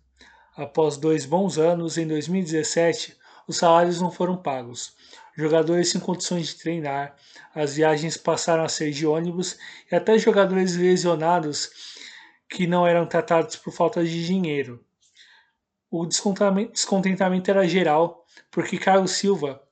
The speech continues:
tinha condições e todos sabiam, porque o outro clube que ele era dono,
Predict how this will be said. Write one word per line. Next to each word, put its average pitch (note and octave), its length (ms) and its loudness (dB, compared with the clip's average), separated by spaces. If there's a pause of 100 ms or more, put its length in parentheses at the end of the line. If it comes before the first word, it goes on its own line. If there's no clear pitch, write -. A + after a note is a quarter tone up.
tinha G#3 280 2
condições F3+ 760 -2
e F#3 80 -2
todos G#3 400 4
sabiam, C3+ 580 -2 (520)
porque G#3+ 260 0
o G#3+ 60 6
outro F#3 280 2
clube F3+ 280 -2
que - 180 4
ele G#3 160 8
era F3 180 8
dono, D3 560 2